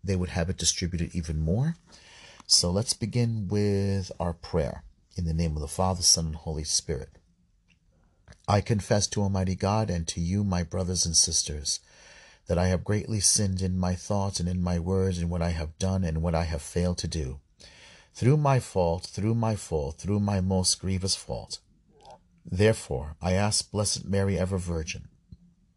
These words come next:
and all the angels and saints, and you, my brothers and sisters, to pray for me to the Lord our God. May Almighty God have mercy on us, forgive us our sins, and bring us to everlasting life. Amen.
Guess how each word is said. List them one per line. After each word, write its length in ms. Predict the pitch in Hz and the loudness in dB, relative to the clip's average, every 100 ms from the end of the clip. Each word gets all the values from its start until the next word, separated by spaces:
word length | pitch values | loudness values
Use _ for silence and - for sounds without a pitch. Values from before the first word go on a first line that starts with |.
| _ _ _ _ _ - | _ _ _ _ _ 0
and 120 | 95 | 4
all 180 | 95 110 | 4 4
the 160 | 104 | 2
angels 340 | 98 101 95 90 | 2 2 0 -2
and 120 | 87 | 2
saints, 480 | - 90 76 - - - - - - - - | 2 2 -2 -4 -6 -10 -20 -20 -20 -20 -6
and 140 | 92 | -2
you, 220 | 90 113 | 2 2
my 160 | 117 107 | 4 2
brothers 420 | 82 101 92 90 | 2 0 0 0
and 100 | 85 | 2
sisters, 680 | - 104 98 - 73 67 - - _ _ _ _ _ | 4 4 2 0 -6 -6 -6 -8 _ _ _ _ _
to 100 | - | -16
pray 240 | - - 113 | -4 2 4
for 220 | 110 110 | 4 0
me 200 | 101 98 | 2 2
to 140 | 90 | 0
the 80 | 87 | -2
Lord 240 | 92 95 90 | 0 2 2
our 140 | 90 | 0
God. 460 | 80 85 73 76 - _ _ _ _ _ - | 0 -2 -2 -6 -14 _ _ _ _ _ -2
May 240 | 92 110 | 2 4
Almighty 380 | 127 123 123 120 | 4 4 2 2
God 220 | 120 113 | 0 0
have 200 | 104 95 | 0 -2
mercy 380 | 95 98 - 98 | -2 0 0 0
on 100 | 87 | -2
us, 220 | 80 80 | -2 -4
forgive 380 | - 87 95 92 | -4 -4 -2 0
us 160 | 98 92 | 2 2
our 100 | 85 | 2
sins, 460 | - 85 80 73 | 2 0 -2 -4
and 120 | 73 | -6
bring 220 | 76 92 87 | -4 -2 -2
us 140 | - | -2
to 120 | 90 | -2
everlasting 720 | 82 82 85 82 87 - 85 | -4 -4 -4 -2 -4 -2 -4
life. 580 | 80 80 98 117 - - - - - - - - - | -4 -2 0 -2 -6 -18 -20 -20 -20 -20 -20 -20 -4
Amen. 380 | 95 90 80 71 | 0 2 0 -4